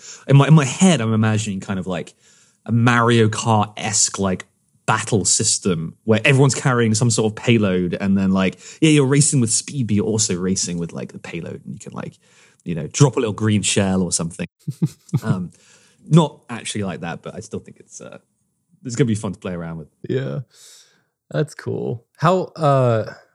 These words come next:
Speaker 2: wait, I forgot what I was gonna ask you. Oh, yeah, what's the distance on these things?
Speaker 1: Um, dude, I don't know. Probably about, so I,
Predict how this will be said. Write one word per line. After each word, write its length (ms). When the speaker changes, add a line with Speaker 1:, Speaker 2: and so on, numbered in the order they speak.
Speaker 2:
wait, 140
I 80
forgot 180
what 40
I 20
was 100
gonna 180
ask 160
you. 140
Oh, 120
yeah, 120
what's 160
the 80
distance 420
on 120
these 160
things? 420
Speaker 1:
Um, 420
dude, 180
I 120
don't 120
know. 200
Probably 280
about, 460
so 120
I, 140